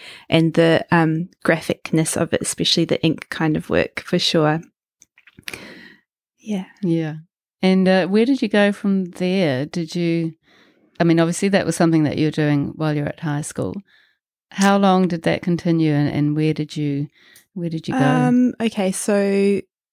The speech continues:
Speaker 1: I started, um, painting after doing all the characters and things, and I got more involved in, like, um, painting murals and doing sort of bigger works on the wall with our graffiti crew and stuff.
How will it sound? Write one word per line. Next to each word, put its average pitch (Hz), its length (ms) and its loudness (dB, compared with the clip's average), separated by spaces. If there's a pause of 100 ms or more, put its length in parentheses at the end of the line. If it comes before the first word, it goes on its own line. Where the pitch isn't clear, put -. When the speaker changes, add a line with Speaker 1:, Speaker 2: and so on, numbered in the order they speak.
(120)
Speaker 1:
I 196 140 -2
started, 214 760 0 (1700)
um, 190 500 0
painting 202 500 2
after - 260 0
doing 302 180 4
all 170 60 2
the 185 80 -2
characters 180 440 -2
and 185 120 2
things, 175 220 2
and 170 100 2
I 175 60 2
got - 140 0
more 170 240 2
involved 165 440 2
in, 160 120 0
like, - 460 -4
um, 165 460 0
painting 165 340 2
murals 160 500 -2
and 160 360 0
doing 160 380 -2
sort - 200 -2
of 160 140 -8
bigger 165 300 0 (100)
works - 640 0
on 175 120 0
the 175 80 2
wall 170 220 0
with - 300 -6 (380)
our 175 160 -4
graffiti 180 360 -4
crew 180 220 -2
and 185 120 2
stuff. 233 380 0